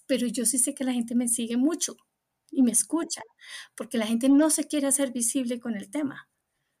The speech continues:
¿ves? Entonces, un poco, hay un tabú, pero no debería ser, porque,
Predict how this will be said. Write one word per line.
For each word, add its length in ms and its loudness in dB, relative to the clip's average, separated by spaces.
¿ves? 460 -2
Entonces, 440 2
un 140 6
poco, 340 2
hay 220 4
un 160 6
tabú, 420 4
pero 200 6
no 140 8
debería 360 4
ser, 480 2
porque, 500 0